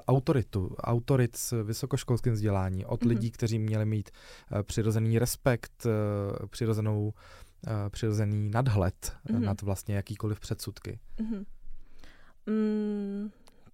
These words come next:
Speaker 2: to přemýšlím. Jako asi spíš, o-
Speaker 1: Lékaři.
Speaker 2: Mhm, jasně, jasně. Ehm, no, tak jako tam, tam to většinou bylo třeba u těch lékařů, tak jako takový ty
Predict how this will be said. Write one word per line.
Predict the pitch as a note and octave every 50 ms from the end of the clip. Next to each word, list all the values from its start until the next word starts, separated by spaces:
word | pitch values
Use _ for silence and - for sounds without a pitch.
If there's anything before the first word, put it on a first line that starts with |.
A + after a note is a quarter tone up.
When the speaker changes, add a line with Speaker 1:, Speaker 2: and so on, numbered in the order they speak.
| - -
Speaker 2:
to | - F3 -
přemýšlím. | - - - - G3 B3 D#4 G#4 - - - - F3+ D#3 E3+ F#3 G#3 A3 - - - - - - - -
Jako | F#3+ G#3 - - C4 C4+ C#4 C4+ - -
asi | A3 A3+ - - - - C#4+ C#4 C#4+ D4 D4 D4 D4+ D#4 D#4+ - - - - - - - - - - _ _ _ _ _ - - - - - - - - - - -
spíš, | - - - - - - - - - A3+ A#3 A#3+ A#3+ A#3+ B3+ - - - - - -
o- | A3+ A3+ A3+ A3+ A3+ A3+ A3+ A3+ A3+ A3+ A3+ A3+ A3+ C4 - - - -
Speaker 1:
Lékaři. | G#2+ A2 A2 - - A#2 G#2+ G#2+ G#2 G2 F#2+ F#2 F#2+ - - -
Speaker 2:
Mhm, | G#3 A3+ A#3 A#3+ A#3+ A3 A3 A#3 A#3+ -
jasně, | - A3+ A3+ A3 - - A#3 G#3
jasně. | G3+ G#3+ - - - G#3 G3 F#3+ A3 - - - - - - - - - - -
Ehm, | A3 A3 A3 G#3+ A3 A3 A3 A3+ A3 A3+ - - - - - -
no, | - G#3+ G#3 G3 G3+ A3 B3
tak | - C4+ B3+ -
jako | C4 A#3+ - B3+ B3
tam, | - A3+ A3+ A#3 A#3 A#3 A#3 G#3+ - - - - -
tam | - G3+ A3
to | G#3+ A#3 G#3+
většinou | A3+ A3 G#3+ - - A#3 A3+ A3+
bylo | A3 A3+ A3 A3 A3
třeba | A3 - B3 G#3+ -
u | A3+
těch | - A#3+ - -
lékařů, | G#3+ F#3 F#3 - - G3 G#3+ A#3 A3+ A3+ A3 A3
tak | - G3+ G3+ -
jako | G3+ G3 - G#3+ G3+
takový | - F#3+ - - G3+ G3+ G3+ G3+
ty | - G#3+ G#3